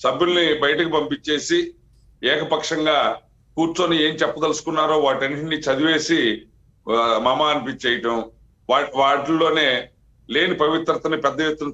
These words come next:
చాటుకోవటం, దానికోసం గంధం పూసుకోవటం, ఇదంతా కూడా జగన్మోహన్ రెడ్డి ఈనాడు, ఈనాడు చేస్తున్నటువంటి విషయం కాదు.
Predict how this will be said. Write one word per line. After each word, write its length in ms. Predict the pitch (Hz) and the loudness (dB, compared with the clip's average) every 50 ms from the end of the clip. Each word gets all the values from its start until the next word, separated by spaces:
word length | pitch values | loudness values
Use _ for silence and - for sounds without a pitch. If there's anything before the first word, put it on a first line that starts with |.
| - 123 | -2 0
చాటుకోవటం, 680 | 123 135 - - - 123 117 113 113 110 107 104 101 101 - _ _ _ _ _ _ - | 0 0 -2 -2 0 2 2 2 2 0 0 -2 -2 -6 -10 _ _ _ _ _ _ -2
దానికోసం 560 | - 131 143 143 139 156 160 151 151 165 151 135 | 0 0 0 0 0 0 0 2 2 0 0 0
గంధం 300 | 131 131 139 143 147 147 | 0 0 0 0 -2 -2
పూసుకోవటం, 720 | 139 131 131 123 - - 123 120 120 117 117 117 117 113 113 - - _ _ _ _ _ _ _ _ _ _ _ _ _ _ - | -2 -4 -4 -4 -4 -2 0 0 0 0 0 -2 -2 -4 -6 -8 -16 _ _ _ _ _ _ _ _ _ _ _ _ _ _ -12
ఇదంతా 340 | - 165 175 180 185 180 208 | -6 -2 -2 0 0 0 0
కూడా 560 | 190 190 196 196 208 185 160 143 151 156 - - - | 2 2 2 2 2 2 2 2 0 0 -2 -6 -8
జగన్మోహన్ 600 | 120 123 135 139 170 170 170 165 165 156 156 151 | -4 -2 -2 -2 -2 -2 0 0 0 0 0 0
రెడ్డి 220 | 151 156 151 151 151 147 156 175 | -2 -4 -4 -4 -4 -2 -2 0
ఈనాడు, 280 | 185 185 180 175 175 - | 2 2 2 2 2 0
ఈనాడు 360 | 135 156 180 185 185 180 170 | -2 -2 0 0 0 0 0
చేస్తున్నటువంటి 640 | - 165 147 147 - - 151 143 131 139 135 123 120 | 0 0 -2 -2 -2 -4 -6 -4 -4 -4 -4 -4 -4
విషయం 300 | 117 113 - - 120 104 | -6 -4 -4 -6 -4 0
కాదు. 360 | - 120 120 117 113 - | 2 4 4 4 2 -2